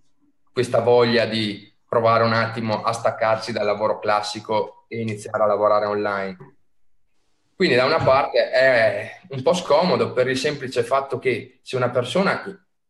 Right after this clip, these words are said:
mette parecchie energie in questo lavoro, innanzitutto perché magari ha appena iniziato, quindi deve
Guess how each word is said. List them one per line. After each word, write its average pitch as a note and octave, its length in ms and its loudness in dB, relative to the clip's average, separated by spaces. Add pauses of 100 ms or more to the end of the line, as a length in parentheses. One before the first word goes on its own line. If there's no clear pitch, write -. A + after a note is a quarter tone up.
mette C#3 400 -2
parecchie C3 460 0
energie A2+ 680 -2
in G#2+ 140 -10
questo A2 240 -6
lavoro, G#2 640 0 (320)
innanzitutto A#2+ 580 -4
perché A2+ 180 -4
magari A2+ 300 2
ha A2+ 220 0
appena B2+ 280 -2
iniziato, G#2+ 680 -4
quindi A2+ 280 -4
deve G2+ 380 -2